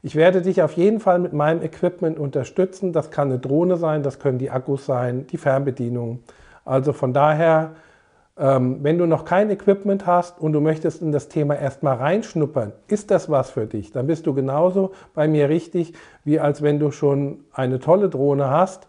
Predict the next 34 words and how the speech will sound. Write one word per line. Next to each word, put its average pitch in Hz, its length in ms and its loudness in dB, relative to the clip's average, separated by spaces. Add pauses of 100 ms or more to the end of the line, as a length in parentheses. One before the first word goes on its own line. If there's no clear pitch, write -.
und 139 120 -2
möchtest 147 380 -2
deine 127 200 -2
Skills 156 500 0
einfach 127 340 -4
nur 127 120 -6
verbessern. 107 560 -8 (3000)
Wenn 151 120 2
du 175 100 4
noch 180 140 6
Fragen 214 440 4
hast, 226 420 -6 (840)
dann 139 160 -2
findest 190 320 0
du 175 40 2
meine 147 260 2
Kontaktdaten 160 840 0
unten 175 300 -4
in 147 100 0
der 131 140 0
Videobeschreibung 165 840 2
beziehungsweise 160 680 2
auf 127 140 0
meiner 120 260 -4
Homepage. 180 500 0 (500)
Ich 190 160 2
freue 175 240 4
mich 202 180 2
auf 156 140 2
deinen 147 200 2
Anruf 185 420 2
oder 147 160 4
deine 131 260 0
E-Mail. 180 520 0